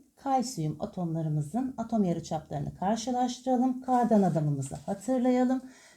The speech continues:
Yukarıdan aşağı indikçe atom yarıçapımız artıyordu.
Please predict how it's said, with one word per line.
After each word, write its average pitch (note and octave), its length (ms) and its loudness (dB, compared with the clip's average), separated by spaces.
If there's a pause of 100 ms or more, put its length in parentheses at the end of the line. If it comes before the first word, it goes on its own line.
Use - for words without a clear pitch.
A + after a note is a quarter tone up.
Yukarıdan A3 440 4
aşağı E3+ 420 0
indikçe F3+ 600 -4
atom G#3+ 320 0
yarıçapımız D#3+ 760 -4
artıyordu. B3 920 2